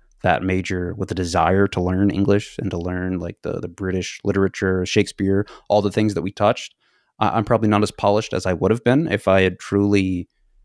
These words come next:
immersed myself in that, but it, it was fun. And I definitely think it's useful. I feel like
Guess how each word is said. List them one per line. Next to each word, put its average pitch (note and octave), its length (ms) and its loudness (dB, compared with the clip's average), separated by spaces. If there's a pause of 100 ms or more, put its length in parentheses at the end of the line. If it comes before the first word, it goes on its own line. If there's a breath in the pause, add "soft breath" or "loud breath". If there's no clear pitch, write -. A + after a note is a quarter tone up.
(180)
immersed G#2 340 2
myself G#2 560 -2 (140)
in A2+ 220 2
that, A2 300 0 (140)
but A2+ 140 4
it, A2 220 2
it B2+ 80 4
was A2+ 260 2
fun. A#2 340 0
And G#2 140 2
I G2 60 4
definitely B2 380 0
think A2 260 -2
it's - 260 -8 (100)
useful. B2+ 560 -2
I - 80 0
feel A#2+ 200 2
like B2 180 4